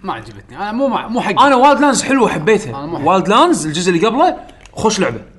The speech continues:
Speaker 2: وايد خوش لعبة، وايد مثل جير. زين. الجديدة هذه فيها شغلة شوي طخختني من، من شفتها.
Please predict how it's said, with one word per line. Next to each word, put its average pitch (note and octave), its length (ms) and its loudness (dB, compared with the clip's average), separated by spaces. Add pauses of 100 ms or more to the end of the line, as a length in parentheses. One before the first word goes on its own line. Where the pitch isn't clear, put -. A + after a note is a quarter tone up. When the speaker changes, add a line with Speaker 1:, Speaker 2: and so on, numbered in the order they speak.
Speaker 2:
وايد A3+ 280 2
خوش F3+ 240 -4
لعبة، A#2 200 -10 (580)
وايد G3 340 2
مثل F#3+ 220 0
جير. C#3+ 180 -2 (460)
زين. D#3 320 -2 (420)
الجديدة B3 380 2
هذه D4 480 2
فيها C4 280 -2
شغلة D4 320 2
شوي C4 200 -2
طخختني D#3 560 -6
من، C#3+ 260 -4
من D3+ 120 -4
شفتها. A#2+ 360 -14